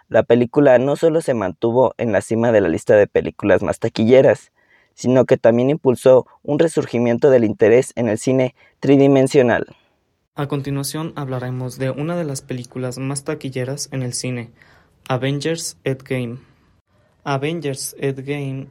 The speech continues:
Speaker 2: es una película de superhéroes estadounidense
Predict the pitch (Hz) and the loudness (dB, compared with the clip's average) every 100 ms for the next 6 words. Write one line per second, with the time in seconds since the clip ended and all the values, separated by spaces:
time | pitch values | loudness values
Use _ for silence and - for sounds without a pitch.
0 | - 151 165 170 170 147 127 135 135 131 | -10 -8 -6 -6 -6 -8 -8 -6 -6 -6
1 | - - 120 120 120 135 - 139 131 123 | -10 -12 -10 -8 -8 -10 -8 -10 -8 -8
2 | 120 123 117 123 120 - 123 | -10 -10 -10 -10 -10 -10 -12